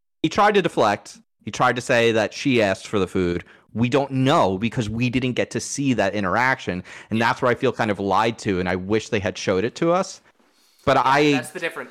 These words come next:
Speaker 1: kinda believe him.
Speaker 2: That's the difference between old Survivor and modern Survivor, is they both have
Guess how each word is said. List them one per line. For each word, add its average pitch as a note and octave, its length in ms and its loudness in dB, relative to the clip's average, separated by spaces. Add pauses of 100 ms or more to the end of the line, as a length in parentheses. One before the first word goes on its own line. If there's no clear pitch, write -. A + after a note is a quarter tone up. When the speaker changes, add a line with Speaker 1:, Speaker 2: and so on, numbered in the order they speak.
(100)
Speaker 1:
kinda E3+ 280 2
believe B2 300 0
him. F2+ 320 -4 (720)
Speaker 2:
That's F3+ 240 -4
the G#3 120 -4
difference F#3 380 -6
between B2 560 -10 (140)
old B2 220 -10
Survivor A2 460 -8
and G2+ 120 -14
modern G#2 300 -10
Survivor, G2 460 -14
is A2+ 160 -16
they C#3+ 120 -8
both G#3 280 -2
have G3 240 -8